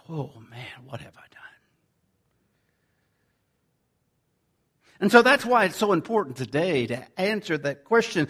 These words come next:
"What shall I do with Jesus?" There is a Negro spiritual that's entitled, "I'm Looking to the Lord Jesus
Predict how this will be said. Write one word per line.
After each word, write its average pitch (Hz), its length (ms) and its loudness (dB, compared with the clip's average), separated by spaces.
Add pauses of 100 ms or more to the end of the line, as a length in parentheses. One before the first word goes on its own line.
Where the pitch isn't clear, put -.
(160)
"What 240 160 6
shall 262 240 4
I 233 120 4
do 254 200 -2
with 240 180 -2
Jesus?" - 760 -18 (2250)
There 160 260 4
is 135 180 2
a 120 280 -2 (2500)
Negro 139 360 0
spiritual 151 600 -4 (320)
that's 127 220 -12
entitled, 127 560 -2
"I'm 123 180 0
Looking 208 320 -2
to 196 100 -10
the 180 120 -12
Lord 175 480 -4
Jesus - 800 -12